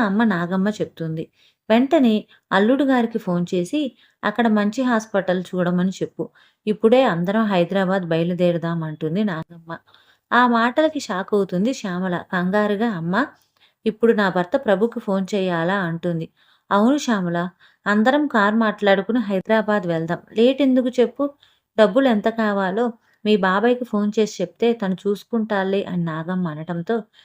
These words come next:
టెన్షన్గా, "సరే అమ్మా, ముందు నేను వెళ్ళి మంచి హాస్పిటల్ చూసి మన రిపోర్ట్లు చూపించి ఆపరేషన్ ఎప్పుడు ఏంటి అని కన్ఫర్మ్ చేశాక కారు పంపిస్తాను, అప్పుడు రండి,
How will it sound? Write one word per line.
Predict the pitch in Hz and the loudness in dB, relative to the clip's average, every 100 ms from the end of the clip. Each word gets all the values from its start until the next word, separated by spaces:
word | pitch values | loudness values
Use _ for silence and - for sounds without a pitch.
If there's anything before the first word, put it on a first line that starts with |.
| _ _ - | _ _ -4
టెన్షన్గా, | 208 202 247 233 226 220 - _ _ | -2 -2 0 0 0 -2 -6 _ _
"సరే | - 196 226 | 0 2 2
అమ్మా, | 233 165 170 180 - _ - | 2 0 -2 -4 -10 _ -2
ముందు | 208 240 | 2 4
నేను | 294 254 208 | 4 2 2
వెళ్ళి | 180 180 185 185 | 0 0 -2 -2
మంచి | 180 185 - | -2 -4 -2
హాస్పిటల్ | 233 220 - 185 190 | -2 -2 -4 -4 -4
చూసి | 180 175 170 - 185 - | -4 -4 -4 -2 -4 -4
మన | 180 170 | -4 -4
రిపోర్ట్లు | 175 - 220 220 | -2 -2 -2 -2
చూపించి | - 165 160 170 165 269 247 _ _ _ _ 196 | -4 -6 -4 -6 -4 -4 -6 _ _ _ _ 2
ఆపరేషన్ | 214 233 269 254 240 | 2 4 2 2 0
ఎప్పుడు | 202 - 202 208 196 | -2 -2 -2 0 2
ఏంటి | 180 180 | 0 2
అని | 254 | 0
కన్ఫర్మ్ | 240 180 180 190 185 | 0 -2 -2 -4 0
చేశాక | 170 156 170 175 | -2 -2 -4 -2
కారు | 277 196 196 214 | -2 -2 -4 -4
పంపిస్తాను, | 160 165 170 - 160 160 - _ _ _ | -8 -8 -10 -10 -12 -12 -16 _ _ _
అప్పుడు | - - 208 | -4 0 2
రండి, | 196 180 202 | 2 2 0